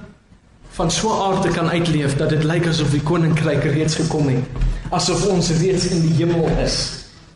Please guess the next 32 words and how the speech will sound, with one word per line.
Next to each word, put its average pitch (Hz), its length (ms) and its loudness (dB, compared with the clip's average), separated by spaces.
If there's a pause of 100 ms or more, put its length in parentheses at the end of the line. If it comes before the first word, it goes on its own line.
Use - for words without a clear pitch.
(300)
Slegte 208 400 0
dinge 180 220 0
gaan 185 260 0
gebeur, 160 420 2
maar 147 140 2
jy 151 160 2
sal 175 240 0
nie 170 160 0
uit 151 100 0
mekaar 156 380 0
uitval 147 400 -2
nie. 131 160 0
Hoekom? 135 380 2 (680)
If 156 140 -2
your 165 140 0
house 180 300 0
is 147 140 0
built 156 300 2
upon 151 320 0
the 143 60 0
rock, 135 340 0 (840)
even 165 340 2
when 156 200 2
the 151 80 2
winds 160 400 2
and 147 140 0
the 143 60 0
storm 156 400 0
comes, 135 520 0 (300)
you 160 280 2
will 143 340 2
stand. - 680 -4